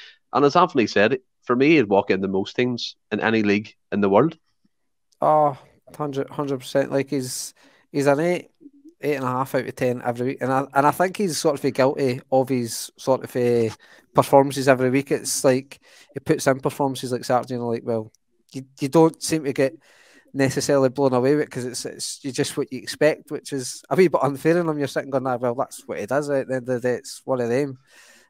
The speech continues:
Speaker 2: And I, I just, it, like you say, that gets the goal off the press, which obviously, if the captain's doing that, then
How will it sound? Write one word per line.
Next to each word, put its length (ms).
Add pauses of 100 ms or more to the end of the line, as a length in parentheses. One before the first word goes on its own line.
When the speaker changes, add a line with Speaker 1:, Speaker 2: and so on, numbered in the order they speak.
(120)
Speaker 2:
And 180
I, 220
I 280
just, 380
it, 140 (540)
like 140
you 80
say, 180
that 240 (640)
gets 220
the 60
goal 260
off 160
the 80
press, 320
which 220
obviously, 540 (400)
if 100
the 80
captain's 520
doing 260
that, 200 (220)
then 420